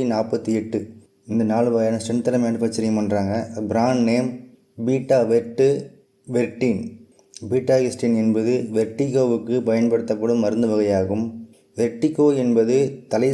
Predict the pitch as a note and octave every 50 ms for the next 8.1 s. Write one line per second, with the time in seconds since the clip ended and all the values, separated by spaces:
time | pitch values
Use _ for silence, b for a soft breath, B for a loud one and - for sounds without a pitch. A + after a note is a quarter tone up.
0 | C3+ - C3+ A#2+ - - - A2+ A#2 A#2 A#2 B2 B2 C#3 C3+ - - - - -
1 | _ _ _ _ - A2+ A2+ A2+ A#2 B2+ A#2 A#2 A2 A2 A#2 A#2 A2 A#2 A#2 A2
2 | G#2+ G2+ G#2 G#2 G2+ - - _ _ _ _ _ _ _ - - _ - G#2+ A#2
3 | A#2+ G2 - A#2 A#2 B2 C3 C3 C3 B2+ B2+ B2+ C3+ - C3+ - A2 A2 A#2+ B2+
4 | B2+ C3 A#2+ B2+ B2 B2 B2+ C3 B2+ A#2 - - A2 G#2 - - B2 B2 A#2 A2+
5 | A2+ A#2 A#2 A2+ A2 A2 A2+ A2 G#2+ G#2 G2+ G2+ G2+ G#2 G2+ G2 - - - -
6 | - A#2 A2+ A2+ A2+ A2+ A2+ A#2+ B2 B2 - A2 A2 A#2 B2+ C3 C#3 C3+ C3 C3+
7 | C3 C3 B2+ A#2+ A#2+ A#2+ B2 B2+ B2+ B2 B2 - A2 A#2+ A#2+ B2 B2 A#2+ A#2 A#2
8 | A#2 A#2+